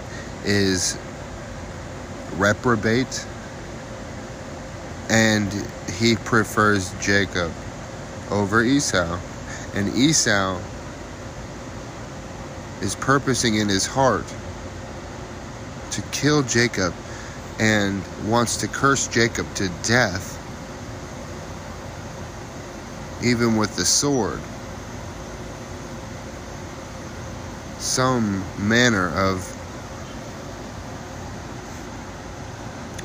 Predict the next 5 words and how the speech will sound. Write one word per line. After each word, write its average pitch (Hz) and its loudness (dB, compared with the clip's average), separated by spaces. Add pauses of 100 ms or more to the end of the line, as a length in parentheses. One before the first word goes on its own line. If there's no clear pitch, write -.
(160)
violence 104 2 (1500)
against 104 2
his 95 0
own 104 2
brother, 95 4